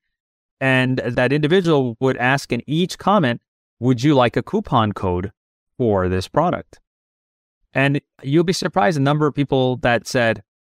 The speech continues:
"I'll pass this time, but thanks for offering."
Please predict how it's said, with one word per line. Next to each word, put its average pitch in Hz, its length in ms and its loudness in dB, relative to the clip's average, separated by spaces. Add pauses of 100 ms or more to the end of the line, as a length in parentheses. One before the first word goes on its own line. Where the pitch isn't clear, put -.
(360)
"I'll 139 160 4
pass 147 400 -2
this 143 220 -2
time, 113 260 2
but 104 120 -2
thanks 113 280 -2
for 110 120 0
offering." 98 400 -2